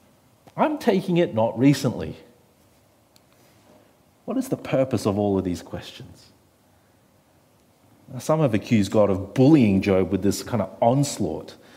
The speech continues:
And, you know, when you, when you read what God says next at the chap-, in the start of chapter forty, it almost sounds like he is bullying Job. He says this in chapter forty, verse one, "And the Lord said to Job,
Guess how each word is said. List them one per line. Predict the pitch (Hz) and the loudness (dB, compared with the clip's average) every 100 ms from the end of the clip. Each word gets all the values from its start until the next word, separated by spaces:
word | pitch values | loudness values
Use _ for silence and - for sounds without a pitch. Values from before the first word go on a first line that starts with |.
| - - - _ - | -20 -20 -20 _ -8
And, | 110 147 123 | -4 -2 0
you | |
know, | 135 85 | 0 0
when | 90 143 | -2 -2
you, | 151 - | -4 -10
when | - 160 | -4 0
you | |
read | 165 254 202 | 2 2 2
what | 131 | 0
God | 123 107 | 0 0
says | - 101 95 | 2 0 0
next | 107 110 - | -2 -4 -12
at | |
the | 95 | -6
chap-, | - 120 113 | -2 -2 0
in | 98 | -2
the | 95 | -2
start | 98 - 104 90 | -4 -2 0 0
of | |
chapter | - 101 85 | -4 -6 -6
forty, | - 151 160 | -8 -6 -4
it | 98 | -2
almost | 139 262 254 - | -2 -2 -2 -2
sounds | 143 143 92 82 82 - | -4 -2 -4 -8 -14 -16
like | 95 107 - | -8 -8 -4
he | 117 160 | 2 2
is | 113 | 2
bullying | 90 90 85 82 82 | -2 -4 -4 -6 -8
Job. | - 82 - - - - - - - | -8 -8 -10 -20 -20 -20 -20 -18 -14
He | |
says | 135 220 208 | -6 -2 2
this | 175 120 | 0 0
in | |
chapter | 110 - - | -2 -4 -4
forty, | 113 101 | -2 -2
verse | 98 92 - | 0 -2 -4
one, | 85 | -6
"And | 80 127 | -4 -2
the | 165 | 0
Lord | 214 254 - | 0 0 0
said | 143 139 | -4 -4
to | 101 | -8
Job, | - 85 80 | -6 -6 -6